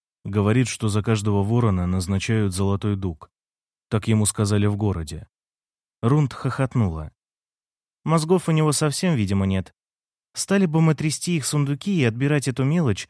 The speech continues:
если бы корона так щедро разбрасывалась деньгами». Она неохотно поднялась следом за напарником.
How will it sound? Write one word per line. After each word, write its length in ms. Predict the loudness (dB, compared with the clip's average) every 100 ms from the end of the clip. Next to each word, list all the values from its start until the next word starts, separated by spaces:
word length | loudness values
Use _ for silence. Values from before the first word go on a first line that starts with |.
| _ _ _
если 260 | -2 0 0
бы 160 | 0 2
корона 380 | 2 4 2
так 180 | 2 -2
щедро 420 | -2 -2 0 2
разбрасывалась 680 | 2 2 0 0 0 0 2
деньгами». 540 | 2 2 2 -2 -4 -8 _ _ _ _ _ _ _ _ 0
Она 180 | 4
неохотно 560 | 6 4 2 -2 0 0
поднялась 540 | 0 2 2 4 0
следом 480 | -2 -6 -2 2 2
за 120 | 2
напарником. 680 | 0 0 -2 -4 -8 -10 -14